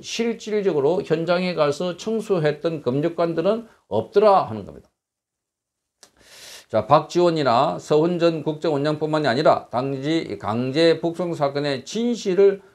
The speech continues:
은폐한 주요 책임자에 대해서, 자, 법적 수사가 빈틈없이 진행돼야 한다 하는 이유가 바로 여기 있는데, 자, 그만큼 이 사건에 대한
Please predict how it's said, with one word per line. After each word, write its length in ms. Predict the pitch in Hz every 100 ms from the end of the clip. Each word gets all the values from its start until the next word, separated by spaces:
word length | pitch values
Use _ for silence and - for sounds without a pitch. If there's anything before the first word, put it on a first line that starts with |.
| _ -
은폐한 680 | 175 196 190 143 117 117 85
주요 240 | 139 151
책임자에 520 | 151 170 170 156 135 113
대해서, 500 | 104 104 135 117 - _ _
자, 220 | - 80 -
법적 380 | 170 175 196 -
수사가 480 | 185 160 131 113 -
빈틈없이 720 | 123 139 175 175 170 175 156
진행돼야 440 | 131 143 147 135
한다 200 | 123 117
하는 160 | 117 110
이유가 320 | 104 127 135
바로 200 | 117 117
여기 160 | 170
있는데, 520 | 123 107 98 127 - - _ _ _
자, 240 | 101 87 -
그만큼 720 | 139 202 208 185 180 226 254 _ _
이 220 | - 214 202
사건에 480 | 175 170 175 175
대한 400 | 151 151 151 135